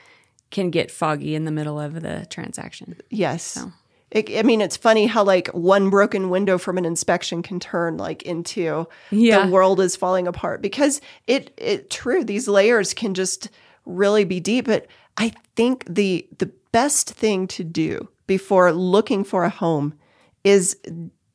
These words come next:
Speaker 2: dive deep into the analysis of all the things that you're doing and the non-negotiables that you have
Speaker 1: Mm-hmm.
Speaker 2: i-, as a, as a person, as a person buying or selling. What are your non-negotiables?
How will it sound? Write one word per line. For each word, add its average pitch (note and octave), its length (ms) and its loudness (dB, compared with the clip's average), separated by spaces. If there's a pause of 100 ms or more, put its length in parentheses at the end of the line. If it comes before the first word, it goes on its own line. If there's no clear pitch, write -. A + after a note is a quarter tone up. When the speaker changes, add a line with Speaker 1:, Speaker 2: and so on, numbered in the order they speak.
(320)
Speaker 2:
dive A#3+ 460 4
deep G#3+ 340 -2
into F#3+ 340 -2
the F#3+ 140 4
analysis F3+ 640 0
of D#3 300 -4 (480)
all A3 220 6
the G#3 140 2
things F#3 280 2
that F3+ 100 -4
you're E3+ 160 -2
doing E3 640 0
and F3 280 0 (260)
the G#3 120 6
non-negotiables F#3+ 1080 2
that - 160 -4
you D#3+ 120 2
have - 340 -2
Speaker 1:
Mm-hmm. F3+ 420 -6 (360)
Speaker 2:
i-, F#3+ 240 4
as F#3 200 2
a, E3+ 100 -2 (220)
as F#3+ 160 2
a F3 80 2
person, - 540 -2
as G3 160 2
a F#3+ 40 4
person G#3 400 2
buying E3 540 2 (260)
or E3+ 220 4
selling. F3+ 680 2
What G#3 200 4
are C4 80 4
your G3+ 180 4
non-negotiables? F3 920 2